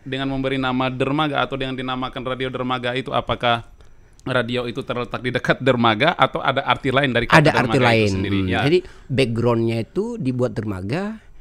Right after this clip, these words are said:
Speaker 2: supaya orang di luar itu, pendengar, kan nggak bisa milah mana dermaga ini, mana dermaga gitu.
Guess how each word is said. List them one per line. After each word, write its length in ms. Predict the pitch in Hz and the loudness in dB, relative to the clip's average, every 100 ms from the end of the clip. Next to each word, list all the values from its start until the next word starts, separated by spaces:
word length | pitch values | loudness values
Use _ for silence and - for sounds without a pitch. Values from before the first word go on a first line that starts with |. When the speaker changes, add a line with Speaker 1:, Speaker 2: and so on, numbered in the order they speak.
| - _ | -20 _
Speaker 2:
supaya 460 | _ - - 127 151 | _ -14 -2 -2 0
orang 220 | 147 151 | -2 -2
di 100 | 147 | 0
luar 320 | 147 151 156 | 0 0 0
itu, 320 | 151 143 143 160 | -2 -2 -6 -4
pendengar, 640 | - 123 127 110 117 143 | -4 0 0 -2 -4 -8
kan 200 | - 180 | -8 -6
nggak 140 | 180 - | -6 -4
bisa 200 | 147 156 | 0 4
milah 300 | 156 147 127 | 4 2 0
mana 280 | 110 101 98 | -2 -2 -2
dermaga 540 | 101 95 95 90 87 87 | -4 -4 -4 -6 -6 -4
ini, 340 | 101 170 85 | -2 0 2
mana 320 | 156 104 95 | 0 0 -2
dermaga 560 | 92 82 104 143 135 127 | -4 -6 -4 -4 -4 -4
gitu. 160 | 113 | -4